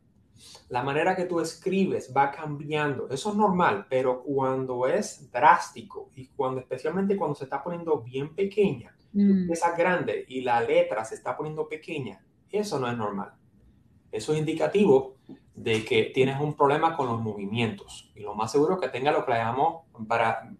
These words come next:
Speaker 1: eh, bradiquinesia, que es, eh, eh,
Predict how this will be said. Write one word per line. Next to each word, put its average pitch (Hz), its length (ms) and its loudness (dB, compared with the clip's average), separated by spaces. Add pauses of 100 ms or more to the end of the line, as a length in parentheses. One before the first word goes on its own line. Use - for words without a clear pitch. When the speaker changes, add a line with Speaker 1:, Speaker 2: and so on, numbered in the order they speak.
(140)
Speaker 1:
eh, 107 360 -2 (260)
bradiquinesia, 110 880 -4 (260)
que 117 100 -2
es, 131 100 -2 (260)
eh, 127 320 2
eh, 107 500 2